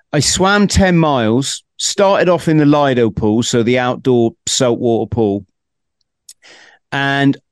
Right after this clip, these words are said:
I hadn't figured the temperature change between midsummer and September was so significant.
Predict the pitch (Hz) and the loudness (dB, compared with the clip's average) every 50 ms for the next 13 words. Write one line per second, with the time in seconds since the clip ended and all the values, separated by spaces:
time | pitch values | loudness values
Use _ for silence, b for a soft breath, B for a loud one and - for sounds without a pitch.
0 | _ _ _ - - 143 160 175 175 165 156 156 147 135 139 - - - 160 165 | _ _ _ -2 0 0 2 2 2 2 0 0 0 0 -2 -2 -4 -4 -2 -2
1 | 147 127 135 120 101 - 123 110 - - 160 165 165 156 - 147 123 - - 143 | 0 0 0 -2 -2 -2 -6 -4 -2 0 0 0 0 0 -2 -4 -4 -2 -2 -2
2 | 113 - - 131 117 110 110 110 - - 117 - - 127 127 120 117 117 127 131 | -2 -2 -2 -2 0 2 0 0 0 -2 -6 -4 -2 0 2 4 4 4 4 2
3 | 120 - - - - 135 127 123 113 101 95 - 113 107 - - - 135 120 - | 0 -2 -4 -2 -2 0 2 2 0 0 -2 -4 -6 -6 -4 -4 -2 -2 -4 -4
4 | - - - 135 135 120 113 104 101 101 95 107 104 - - - 143 139 135 139 | -6 -6 -4 -2 0 0 0 0 -2 -4 -4 -6 -6 -6 -4 -2 0 0 0 0
5 | - - - 113 90 101 113 117 - 107 95 - 98 90 90 85 _ | -2 -2 -4 -4 -2 -2 -4 -4 -4 -8 -10 -8 -8 -8 -8 -10 _